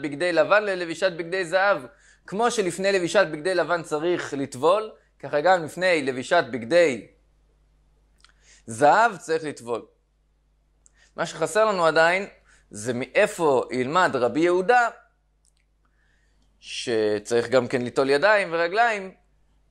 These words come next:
אה, פעמיים על כל טבילה. מבארת הברייתא, "וחמש עבודות הן", שמשנה מעבודה לעבודה, ולכן הוא צריך לטבול בין עבודה לעבודה.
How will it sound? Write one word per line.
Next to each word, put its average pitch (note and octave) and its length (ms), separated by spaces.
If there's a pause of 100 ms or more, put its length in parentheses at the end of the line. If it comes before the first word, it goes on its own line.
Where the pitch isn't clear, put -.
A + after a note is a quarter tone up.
אה, A#2+ 120 (100)
פעמיים E3 520
על C3+ 80
כל D3+ 320 (100)
טבילה. B2 320 (3000)
מבארת A3 440
הברייתא, G3+ 600 (320)
"וחמש F3 580
עבודות F3 560
הן", G#2+ 220 (1040)
שמשנה D3+ 500
מעבודה F#3+ 520
לעבודה, F3 720 (880)
ולכן C3+ 280
הוא F#3 80
צריך E3 140
לטבול E3+ 420
בין F3 320 (440)
עבודה D3+ 340
לעבודה. F#3 580